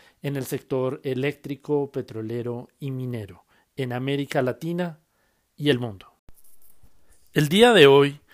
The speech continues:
contamos con un invitado muy especial, el doctor Julián Cárdenas. El doctor Cárdenas es un experto en derecho petrolero, profesor de la Universidad de Houston, consultor internacional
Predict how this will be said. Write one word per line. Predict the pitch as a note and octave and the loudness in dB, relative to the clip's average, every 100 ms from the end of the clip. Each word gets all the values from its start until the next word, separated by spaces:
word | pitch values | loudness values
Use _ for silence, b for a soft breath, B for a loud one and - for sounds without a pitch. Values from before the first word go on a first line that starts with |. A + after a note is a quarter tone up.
| b b | b b
contamos | - D3 C#3 D#3 E3+ F3 | -8 -6 0 0 0 -2
con | - C#3+ | -6 -4
un | C#3 | -4
invitado | C#3+ C3 - B2 B2+ | -6 -8 -4 -2 -2
muy | C3 C3 | -4 -6
especial, | A#2+ - A2+ A2+ G2 - _ _ b b b | -6 -8 -14 -14 -16 -20 _ _ b b b
el | C3+ | -4
doctor | C3 - D3 E3 - | -4 2 0 0 -6
Julián | - D#3 D#3 D#3 | -4 -2 0 0
Cárdenas. | D3 C#3 A2+ G#2+ - - - - - b b | 2 2 0 -8 -18 -18 -16 -18 -18 b b
El | D#3 | -4
doctor | D#3 D#3 F3 | -2 2 0
Cárdenas | - F3+ F3 F#3 F#3 F3+ - - | 4 4 4 2 0 0 -4 -2
es | C#3+ C#3 - | 0 0 -2
un | D3 | -4
experto | C#3+ - - E3 E3 D#3+ C#3+ C#3 | -6 -8 0 0 0 -2 -4 -4
en | C#3 C3 | -6 -6
derecho | B2 B2 A#2+ | -4 -4 -6
petrolero, | B2 B2+ A2+ A2 B2+ C3+ D#3 _ b b b b | -10 -10 -8 -4 -2 -2 -4 _ b b b b
profesor | - C3+ C3 - E3 D#3 | -6 -6 -4 0 0 2
de | D3+ | 2
la | |
Universidad | C#3 C3 A#2+ G#2+ - A#2 A#2+ | 2 0 -4 -4 -4 -2 -2
de | B2+ | -4
Houston, | - C3+ - C3+ C#3 - b b | -4 -6 -6 -8 -8 -12 b b
consultor | - C3+ - B2 G#2+ C#3+ C#3+ | -6 -6 -6 -10 -4 0 0
internacional | C#3+ C3 A#2 G#2+ G2+ A2+ C#3 D#3 D3+ | -2 -4 -6 -6 -10 -4 0 0 -2